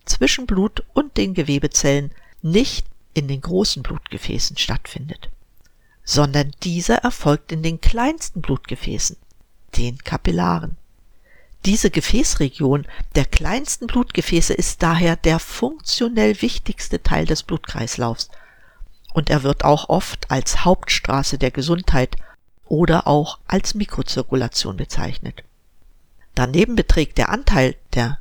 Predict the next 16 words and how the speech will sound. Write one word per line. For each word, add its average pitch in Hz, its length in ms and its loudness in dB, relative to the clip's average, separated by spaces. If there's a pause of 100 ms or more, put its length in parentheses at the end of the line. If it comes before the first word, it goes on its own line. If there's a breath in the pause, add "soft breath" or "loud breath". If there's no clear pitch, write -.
Mikrozirkulation 147 1300 0 (340)
am 139 200 0
gesamten 269 680 -4
Blutkreislauf 151 960 2 (220)
vierundsiebzig - 1200 -4
Prozent, - 540 -2 (800 soft breath)
ist - 300 0
also 139 240 -2
auch 139 220 4
von 131 220 -2
der - 140 -2 (100)
Quantität - 800 2
her 151 180 -2 (460)
der 139 160 4
wichtigste - 600 -2
Teil. - 140 4